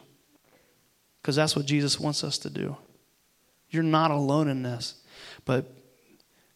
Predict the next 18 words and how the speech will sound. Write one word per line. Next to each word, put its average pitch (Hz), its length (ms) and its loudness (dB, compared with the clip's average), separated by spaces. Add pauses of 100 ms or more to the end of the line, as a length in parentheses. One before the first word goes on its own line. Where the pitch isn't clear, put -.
(120)
Christians, 180 840 2 (420)
everybody 151 320 6
in 165 60 6
here 170 80 6
that 147 80 6
knows 139 300 6
Jesus, 135 580 0
know 131 380 0
this. 131 480 0 (640)
There's 143 300 6
other 143 280 6
people 135 380 4
all 139 300 6
around 123 420 4
us - 420 2 (580)
that 139 100 2
are 131 80 2
scared. 127 560 -2